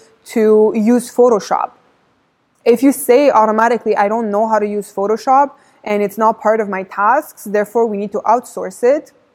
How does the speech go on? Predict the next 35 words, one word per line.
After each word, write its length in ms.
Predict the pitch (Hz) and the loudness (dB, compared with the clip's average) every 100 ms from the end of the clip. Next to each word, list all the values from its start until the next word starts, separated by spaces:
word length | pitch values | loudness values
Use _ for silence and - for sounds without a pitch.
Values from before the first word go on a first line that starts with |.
| _ _ _ _ _ - | _ _ _ _ _ -4
Okay, 240 | 214 269 | -2 0
fine, 320 | 240 - 247 208 | -2 -2 -4 -4
we 80 | |
can 140 | 202 202 | -10 -4
outsource 500 | 220 240 - 180 - | -4 -4 -6 -10 -8
it, 140 | 185 | -6
but 220 | 202 202 _ _ _ _ - | -4 -4 _ _ _ _ -14
why 300 | 190 202 220 | -2 2 2
would 180 | 254 240 | 2 0
we 60 | 233 | -2
wanna 220 | 226 220 208 | -2 0 0
outsource 360 | 233 - 202 196 | -2 -4 -8 -8
this 140 | 196 | -8
if 220 | 202 190 - | -6 -6 -6
you 100 | 196 | -8
have 460 | - 226 262 - | -2 0 0 -2
time 340 | - 240 247 226 | -8 -4 -4 -4
to 120 | 202 | -6
learn 280 | 202 220 214 | -4 -4 -2
how 100 | 208 | -2
to 100 | 196 | -2
do 100 | 190 | -4
Photoshop? 480 | - 294 262 208 208 | -2 0 0 0 0
And 140 | 254 262 | 0 0
you 80 | 294 | 2
never 240 | 311 285 | 2 2
know, 140 | 294 | 0
you 140 | 262 220 | 0 0
might 220 | 240 202 | -2 -2
need 320 | 220 240 262 | -2 -2 -4
to 80 | 233 | -4
use 240 | 220 233 - | -4 -4 0
Photoshop 420 | 233 240 220 214 | 0 2 0 0
later 240 | 220 226 | 0 0
on. 240 | 247 190 | 0 -2